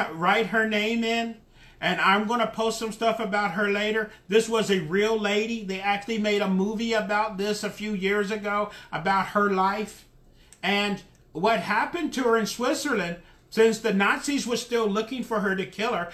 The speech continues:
she probably went back to the convent. Since she was helped to, to get out of the country by the Catholic Church, she probably went back to the convent and spent the rest of her life in a convent somewhere.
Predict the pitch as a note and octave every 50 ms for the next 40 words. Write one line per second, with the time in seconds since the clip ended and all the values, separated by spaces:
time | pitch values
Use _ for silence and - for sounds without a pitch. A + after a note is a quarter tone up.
0 | - - - - - A3 G3+ - - - G3+ G#3+ B3 C#4+ C#4+ D#4 D4+ C4+ G3+ E3
1 | F#3+ G#3 A3 A3+ G3 E3+ F#3 G3+ G3+ G3+ - - - G3 G3 F#3 F#3 F#3+ - G3+
2 | G3+ G#3+ G#3+ F#3 C#3 A2+ - - - - - - - - - - - - G#3+ G#3
3 | G#3 G#3 G3 - - - G3+ G#3 G#3 G#3 G3+ G#3 G3 - - F#3+ F#3+ F#3+ F#3+ F#3+
4 | - - - F#3 F#3 E3+ D3+ C#3 B2 - - - A#2+ C3 D#3+ D#3+ D3+ F3+ G3+ G3
5 | F#3+ F#3+ G3 G3 G3 F#3+ G3 F#3+ - F#3+ E3 D#3+ - F#3+ D#3 C#3+ C#3 D#3 D3+ E3+
6 | D3+ C#3 C#3+ D3+ C#3 C3+ - E3 D#3+ D#3+ D#3+ - - - - - - G3 F#3+ -
7 | - - F3+ F#3 G3 G#3 G3+ A3 G#3+ D#3+ E3+ F3+ F#3 F3 F3 F3+ F3 - - G3
8 | F#3+ F3+ - - F3+ F3 F3 F3 D#3 C#3 C3+ C3+ C#3 - - - - - - -
9 | E3+ F3 - - - F#3 F3+ E3+ - F3+ D#3+ D#3+ D#3+ D#3+ D3 D#3 D#3+ D3 C3 F3
10 | E3+ E3 D3 C3+ C#3+ D3+ D3 E3 D3 C#3 - - E3+ D3+ C#3+ C#3 A#2+ A2+ - -
11 | - - G#2+ F#2+ - - - -